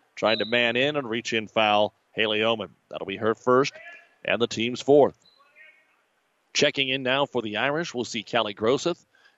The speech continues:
and checking out will be Homan for Emily Palmer. She's gonna come out for Amherst, and Emily Arnold will check in.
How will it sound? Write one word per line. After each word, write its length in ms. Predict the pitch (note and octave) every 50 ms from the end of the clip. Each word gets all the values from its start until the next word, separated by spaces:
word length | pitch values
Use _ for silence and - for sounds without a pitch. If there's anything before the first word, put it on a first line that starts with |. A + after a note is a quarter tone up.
| _
and 220 | - E2 E2+ F2+ F#2
checking 400 | - - A#2+ A#2 - A2 G#2 G2+
out 220 | G#2 B2 C#3 D3 - _ _
will 180 | - F#2+ G#2 G2+
be 420 | F#2 F#2+ F#2+ F#2+ F#2 F#2 F#2 F2+ - _ _ _ _ _ _ _ _ _ _ _ _
Homan 460 | _ - C3 C3+ B2 A#2+ D3+ E3 E3 _ _ _ _ _ _ _ _
for 520 | - - F#2 G2 G2+ G2+ G2+ G2 G2+ - -
Emily 300 | - A#2 A#2 A#2 A#2 A2
Palmer. 340 | - - - A#2 A#2+ C3+ D3
She's 240 | D3+ - - C3 B2
gonna 160 | - A2 G#2
come 220 | - - - A#2+ A#2
out 240 | A2+ A2+ A#2+ -
for 260 | - - G#2 G#2 G#2 -
Amherst, 540 | A2 A#2+ A#2 A2+ A2+ A2 A#2 A2+ - - _ _ _ - _ _ _
and 220 | - - G2+ G#2+ -
Emily 320 | - G2+ G#2+ G#2 G#2+ G#2+
Arnold 460 | - - A2 B2 A2+ G2 E2+ E2 E2 - _ _ _ - _ _ _ _ _
will 240 | - F2+ G2 G2 G2+
check 340 | - - - G2+ G2 - -
in. 260 | A2+ A2+ A2+ G2+ E2+